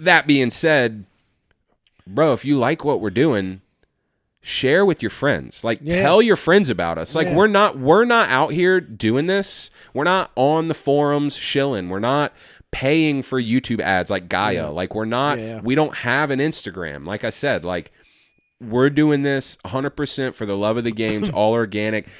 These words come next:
Speaker 1: And honestly, a lot of that is because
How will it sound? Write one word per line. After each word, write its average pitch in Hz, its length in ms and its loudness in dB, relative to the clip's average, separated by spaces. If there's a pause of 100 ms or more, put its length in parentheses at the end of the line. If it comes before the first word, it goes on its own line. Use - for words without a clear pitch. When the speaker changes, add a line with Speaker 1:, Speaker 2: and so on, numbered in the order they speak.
(220)
Speaker 1:
And 123 240 -2
honestly, 226 440 0
a 139 100 2
lot 123 340 2
of 143 100 0
that 107 340 -2 (480)
is 117 160 -2
because 107 680 -2